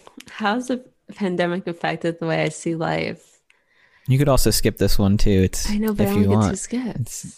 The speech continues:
Speaker 2: It's, <laughs> yeah.
Speaker 1: <laughs>
Speaker 2: So
Speaker 1: I think, um, it's, I don't know if it has. I don't know if it ha-, I think if anything, it's emphasized, like, the need.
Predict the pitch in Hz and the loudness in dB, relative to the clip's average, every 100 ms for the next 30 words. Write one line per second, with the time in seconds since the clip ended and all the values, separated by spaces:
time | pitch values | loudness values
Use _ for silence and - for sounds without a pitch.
0 | - 117 127 - - - 104 95 117 - | 0 2 4 2 -2 -2 0 2 0 -4
1 | - - - 208 - - 165 202 196 185 | -12 -10 -8 -6 -8 -8 -6 0 2 2
2 | 220 247 269 320 - 233 233 220 214 208 | 2 0 0 -2 -4 -2 0 2 0 0
3 | 202 - _ _ - _ _ - 214 220 | -2 -6 _ _ -20 _ _ -2 0 0
4 | 220 - - - - - - 208 185 - | -4 -16 -16 -16 -14 -14 -14 -14 -16 -18
5 | - _ - _ _ _ _ _ _ _ | -20 _ -20 _ _ _ _ _ _ _
6 | _ _ _ - - _ _ _ _ 214 | _ _ _ -18 -18 _ _ _ _ -4
7 | 240 254 254 247 208 185 196 214 165 - | 0 2 2 2 -2 0 0 0 -2 -4
8 | - - - - _ _ _ _ _ _ | -12 -16 -16 -18 _ _ _ _ _ _
9 | _ _ _ _ _ _ 202 214 226 208 | _ _ _ _ _ _ -8 -6 -4 -4
10 | 202 196 185 185 190 190 233 233 196 175 | -2 -2 0 0 0 0 0 2 0 0
11 | 185 185 196 190 180 - 170 - - - | 0 0 0 0 -2 -2 -4 -4 -10 -12
12 | - 170 165 170 - 165 165 165 156 160 | -2 -2 0 -2 0 0 2 0 0 -2
13 | 147 147 - 156 151 151 151 151 151 | -2 -4 -2 0 2 0 0 0 -2